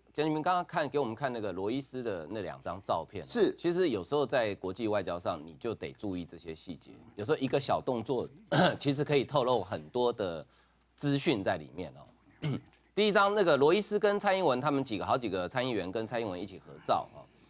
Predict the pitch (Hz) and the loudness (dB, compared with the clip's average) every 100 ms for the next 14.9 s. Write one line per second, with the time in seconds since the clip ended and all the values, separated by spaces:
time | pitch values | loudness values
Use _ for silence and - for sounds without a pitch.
0 | _ _ _ 196 165 156 156 143 143 139 | _ _ _ 0 4 4 4 4 2 0
1 | 143 110 - 117 101 92 80 _ - 82 | -4 -2 2 2 2 0 -4 _ -8 -8
2 | 71 - - 165 165 147 113 151 147 175 | -8 -4 0 2 2 0 -2 -4 0 2
3 | 123 - - _ _ - - 85 - 127 | 2 0 -12 _ _ -2 -2 -4 -2 0
4 | 95 87 90 90 _ _ 90 80 135 131 | 2 0 -2 -6 _ _ -8 -4 -2 -2
5 | 143 90 85 107 104 107 110 104 71 95 | -4 -6 -4 -4 -4 -4 -4 -4 -6 -8
6 | 87 69 - - 90 82 107 98 - 78 | -8 -8 -14 -6 -6 -2 -4 -4 -8 -6
7 | 76 98 - _ _ _ - 247 180 160 | -2 -2 -4 _ _ _ 0 2 2 0
8 | 185 240 247 247 226 - 143 - 208 208 | 0 0 0 0 -4 -6 -8 -4 -2 0
9 | 117 120 156 214 180 175 196 147 - 180 | -2 -2 0 2 2 0 2 2 4 4
10 | 123 - - - 180 170 147 135 - _ | 4 0 -14 2 6 8 6 4 -2 _
11 | - 269 233 165 143 95 175 196 147 123 | 2 6 6 6 4 2 2 4 4 4
12 | 123 117 120 98 85 64 - 208 214 170 | 0 -2 0 0 -4 -6 2 4 4 4
13 | 139 170 175 165 180 117 120 87 117 101 | 6 4 2 0 2 2 2 0 -2 -2
14 | 85 98 101 101 - - 90 101 | -2 -4 -4 -4 -8 -8 -6 -8